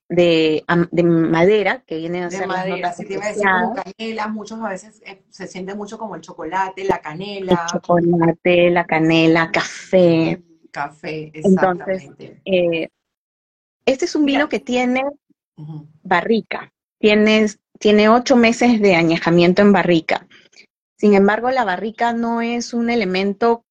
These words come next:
Speaker 1: que protagonista en, que es protagonista en el vino, sino más bien es mucho más expresiva la fruta,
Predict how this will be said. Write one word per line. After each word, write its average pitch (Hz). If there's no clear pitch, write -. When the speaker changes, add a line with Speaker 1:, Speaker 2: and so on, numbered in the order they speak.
Speaker 1:
que 170
protagonista 180
en, 156
que 185
es 185
protagonista 185
en 202
el 175
vino, 196
sino 175
más 185
bien 202
es 180
mucho 208
más 202
expresiva 190
la 156
fruta, 202